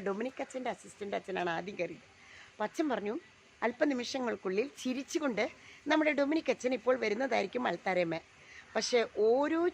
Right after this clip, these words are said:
ചിരിച്ചും നിങ്ങളുടെ മുന്നിൽ വരുമ്പോഴും അതിൻ്റെ പിന്നിലെ ഒരു സഹനത്തിൻ്റെ ഒരു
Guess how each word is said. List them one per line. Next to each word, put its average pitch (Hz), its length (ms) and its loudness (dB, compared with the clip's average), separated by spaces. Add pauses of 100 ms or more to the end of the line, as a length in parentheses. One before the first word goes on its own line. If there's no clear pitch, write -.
(100)
ചിരിച്ചും 233 560 -8 (400)
നിങ്ങളുടെ 220 360 2
മുന്നിൽ 202 320 0
വരുമ്പോഴും 175 420 2 (420)
അതിൻ്റെ 320 240 0 (160)
പിന്നിലെ 247 460 0 (400)
ഒരു 247 120 0 (140)
സഹനത്തിൻ്റെ 339 920 4 (600)
ഒരു 262 100 4